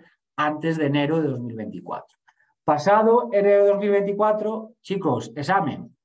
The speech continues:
Aquí es un poco lo que tenéis que tener en cuenta. Es decir, si no cumplís ninguno de estos requisitos para inscribirse como verificador,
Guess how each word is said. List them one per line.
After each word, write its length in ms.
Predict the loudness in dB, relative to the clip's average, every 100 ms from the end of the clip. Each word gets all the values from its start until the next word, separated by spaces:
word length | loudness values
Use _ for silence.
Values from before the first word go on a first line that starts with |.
| _
Aquí 260 | -12 -6 -2
es 120 | -2
un 120 | -2
poco 460 | 0 -2 0 -4 -6 -14 _ _ -6
lo 180 | -4 -4
que 120 | -4
tenéis 480 | -4 -4 -2 -4 -6
que 200 | -8 -8
tener 500 | -8 -6 -6 -8 -12
en 260 | -10 -8 -2
cuenta. 480 | 0 0 -6 -18 -20
Es 80 |
decir, 300 | -20 -12 -10
si 260 | -10 -6 -6
no 220 | -4 -6
cumplís 540 | -6 -6 -4 -6 -6 -6
ninguno 560 | -10 -12 -8 -6 -4
de 80 | -6
estos 200 | -8 -8
requisitos 640 | -6 -6 -6 -6 -6 -12
para 240 | -10 -6 -4
inscribirse 640 | -6 -4 -4 -2 -4 -8
como 240 | -12 -12 -8
verificador, 760 | -6 -4 -6 -4 -2 0 -2